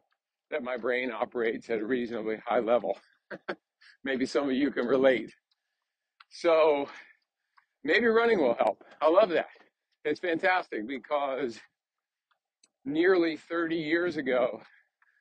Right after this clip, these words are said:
that's the exact thought that crossed my mind when I decided that there wasn't a future in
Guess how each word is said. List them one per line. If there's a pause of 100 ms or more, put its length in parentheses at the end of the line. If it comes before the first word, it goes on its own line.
(380)
that's
the
exact
thought
that
crossed
my
mind (720)
when (160)
I
decided
that (1160)
there
wasn't
a
future
in